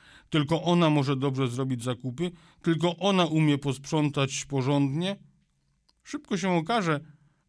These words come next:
że w tym domu nikt nie pracuje, tylko ona. Będzie się uważać za męczennicę, a zupełnie niepotrzebnie. Inni też coś mogą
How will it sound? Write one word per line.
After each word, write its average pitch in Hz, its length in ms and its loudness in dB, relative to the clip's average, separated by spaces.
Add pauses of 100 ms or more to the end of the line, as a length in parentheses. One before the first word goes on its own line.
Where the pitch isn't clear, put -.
że 135 160 0
w 139 60 -8
tym 170 240 2
domu 165 280 2
nikt 143 340 4
nie 170 160 -2
pracuje, 135 480 -6
tylko 117 320 -10
ona. 165 280 -8 (1300)
Będzie 196 340 0
się 196 120 -2
uważać 170 560 0
za 151 100 0
męczennicę, 160 840 0 (720)
a 156 100 0
zupełnie 120 480 -2
niepotrzebnie. 101 680 -12 (1000)
Inni 202 360 4
też 208 280 -2
coś 107 260 -10
mogą 107 560 -10